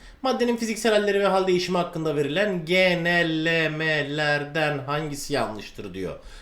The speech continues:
Bak Sait Hoca özellikle genelleme diye belirtmiş ki sazan gibi gidip suyun istisnasını atlama. Bu genelleme diyor, genellemeye göre çöz. Hal değiştiren bir madde akışkan değilken,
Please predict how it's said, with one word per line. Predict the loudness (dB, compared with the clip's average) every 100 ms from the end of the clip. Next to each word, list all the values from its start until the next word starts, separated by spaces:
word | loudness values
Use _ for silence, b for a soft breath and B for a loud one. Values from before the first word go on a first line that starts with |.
| B
Bak | 0 2
Sait | 2 0 2
Hoca | 2 2
özellikle | 4 2 2 -2
genelleme | 2 2 2 0 0 2
diye | 2
belirtmiş | 2 0 -4 -8 -8
ki | -6
sazan | -2 2 2 2
gibi | -2 -2
gidip | -2 -2 -4 B B B
suyun | -4 0 2
istisnasını | 2 -2 -6 -2 0 0 0 0
atlama. | 0 0 0 0
Bu | 2
genelleme | 4 6 6 4 4 2
diyor, | 0 -2
genellemeye | -2 -2 -2 -4 -4 -4
göre | -4 -6 -10
çöz. | -16 -20 -20 -20 B B B
Hal | B 0 2
değiştiren | 0 0 -2 0
bir | 0
madde | 0 0 2 0
akışkan | 0 -2 -2 0
değilken, | 0 0 -2 -6